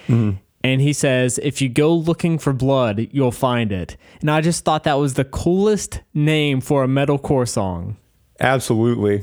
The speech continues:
Speaker 1: Good choice. And I'm <laughs> glad you, I'm glad you had that story for us. Was it a good song?
Speaker 2: From what I remember, like, it sounded pretty good, but I don't think I ever finished it.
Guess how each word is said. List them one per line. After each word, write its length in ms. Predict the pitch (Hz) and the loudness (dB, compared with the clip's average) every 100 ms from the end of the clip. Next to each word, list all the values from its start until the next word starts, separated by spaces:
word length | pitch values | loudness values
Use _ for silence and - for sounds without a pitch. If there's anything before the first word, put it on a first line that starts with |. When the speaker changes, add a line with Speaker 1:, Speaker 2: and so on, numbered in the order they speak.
| 143 | -2
Speaker 1:
Good 200 | 135 165 | 0 0
choice. 580 | 151 139 123 107 - - - - | 2 2 2 0 -4 -10 -16 -4
And 140 | 127 | 0
I'm 80 | 127 | 0
<laughs> 220 | - - | -2 -2
glad 340 | 175 156 147 131 | -2 0 0 0
you, 100 | 131 | 0
I'm 100 | 123 | 2
glad 240 | 135 139 | 2 2
you 60 | 131 | 2
had 180 | 123 110 | 2 2
that 160 | 107 | -2
story 360 | - 127 120 107 | 0 0 2 0
for 280 | 107 104 104 | 0 0 0
us. 160 | 107 - - - - | -4 -14 -20 -20 -2
Was 160 | 143 139 | 0 2
it 80 | 143 | 2
a 60 | |
good 180 | 131 139 | 4 2
song? 460 | - 120 127 147 123 _ - | 2 2 2 -2 -8 _ -14
Speaker 2:
From 240 | - 180 175 | 0 2 4
what 160 | 196 | 4
I 80 | 220 | 2
remember, 640 | 208 160 151 170 190 156 | 2 2 0 0 0 2
like, 440 | 139 123 120 - - | 2 2 0 -6 -4
it 80 | 156 | -4
sounded 400 | - 151 156 156 | 0 0 0 0
pretty 240 | 175 170 | 0 0
good, 280 | 160 175 170 | 0 0 2
but 240 | 156 143 - | 0 0 0
I 100 | 147 | -2
don't 420 | 143 123 147 165 | -2 0 0 0
think 220 | 170 160 | -2 -2
I 140 | 147 143 | 0 0
ever 180 | 135 127 | 0 -2
finished 480 | - 120 95 - | -2 -2 -4 -4
it. 220 | 90 78 | -6 -8